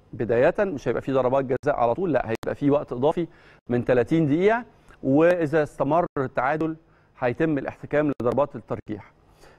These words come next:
آه، فيما يتعلق بت-، بالتغييرات، آه، أقر الاتحاد الأفريقي إن يكون في خمس تغييرات لكل فريق، وإذا استمرت المباراة لوقت إضافي هيسمح بتغيير سادس لكل فريق من أصل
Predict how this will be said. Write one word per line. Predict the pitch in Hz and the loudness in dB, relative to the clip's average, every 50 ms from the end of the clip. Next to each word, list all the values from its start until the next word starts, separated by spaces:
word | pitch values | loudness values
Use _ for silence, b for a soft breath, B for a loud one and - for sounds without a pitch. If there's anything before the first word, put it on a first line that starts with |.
| b _ - | b _ -2
آه، | - 120 123 123 120 123 | 2 2 4 4 4 2
فيما | 120 - 175 196 190 175 | 2 0 0 2 2 2
يتعلق | - - 151 151 185 202 185 | 2 2 0 2 2 2 0
بت-، | 156 151 151 - 151 147 156 - 131 - 131 | 0 -2 -2 0 0 -2 -2 -4 -4 -2 0
بالتغييرات، | 123 127 120 113 - 135 120 127 131 127 139 170 226 220 - - - | 0 0 0 0 0 0 0 0 2 2 4 2 2 0 -4 -8 -4
آه، | 135 135 - 139 | -2 -2 0 -2
أقر | - - 165 175 175 170 165 | 0 0 0 2 2 2 0
الاتحاد | 147 131 123 123 120 - - 160 165 | -2 -2 -2 -4 -4 -2 -2 0 0
الأفريقي | 160 147 131 - - 165 175 - - - | 0 -2 -4 0 0 0 0 0 -2 -4
إن | 139 131 | -4 -2
يكون | 135 131 - 151 135 | -2 -2 -2 -2 -2
في | - 160 | -4 -4
خمس | - - 170 175 175 160 - | -4 -2 -2 -2 -4 -4 -4
تغييرات | - 143 123 131 127 135 156 - - | -4 -4 -2 0 0 0 0 -2 -4
لكل | 135 117 - 151 156 147 | -4 -2 -2 -2 -2 0
فريق، | - 131 135 175 - - _ _ _ _ _ _ _ _ _ _ _ _ _ _ _ _ _ _ _ _ _ _ - | 0 0 -2 -2 -4 -8 _ _ _ _ _ _ _ _ _ _ _ _ _ _ _ _ _ _ _ _ _ _ -2
وإذا | 113 143 - 190 170 160 156 | 0 2 2 2 2 2 -2
استمرت | - - 151 135 147 165 165 - 113 101 - _ - - b b b b b b b b - | -2 -2 0 0 2 0 0 -2 -4 -8 -10 _ -20 -20 b b b b b b b b -2
المباراة | 117 117 123 131 123 117 131 139 151 160 | 0 2 2 2 2 2 2 4 2 2
لوقت | 151 143 156 170 160 - | 4 2 2 2 0 -2
إضافي | 139 123 127 147 180 180 - 214 185 | -2 0 2 2 0 0 -2 -4 -2
هيسمح | 143 139 165 190 - - - 175 151 - | 0 0 0 0 -2 -4 -8 -8 -8 -6
بتغيير | 139 135 - 147 127 123 135 147 170 160 | -6 -2 0 0 0 0 2 0 0 0
سادس | 147 - 160 165 156 160 151 - - B B B B B B B - | 0 0 0 0 0 0 -4 -6 -10 B B B B B B B -4
لكل | 123 127 - - - 165 160 156 139 | -4 -2 -2 -2 0 0 2 0 0
فريق | - 139 160 175 - - | 0 0 0 0 0 -2
من | 135 139 147 | -2 -2 -2
أصل | 151 165 170 - - | -2 -4 -4 -4 -8